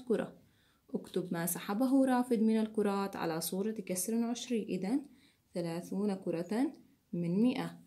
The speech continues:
ثلاثون كرة من مائة، صفر عدد صحيح، فاصلة، ثلاثون جزء، ثلاثون كرة.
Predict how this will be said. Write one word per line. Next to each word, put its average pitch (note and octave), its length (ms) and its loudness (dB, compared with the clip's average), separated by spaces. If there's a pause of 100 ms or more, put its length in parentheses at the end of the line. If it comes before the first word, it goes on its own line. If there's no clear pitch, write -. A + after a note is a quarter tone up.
(180)
ثلاثون F3+ 680 0
كرة F#3 600 0 (920)
من G#3+ 200 6
مائة، E3+ 240 -2
صفر - 320 -6
عدد A3+ 240 -2
صحيح، A3+ 640 -2
فاصلة، F#3 500 -4
ثلاثون F#3+ 600 -4 (720)
جزء، G#3 300 0 (880)
ثلاثون F3+ 480 -4
كرة. - 300 -10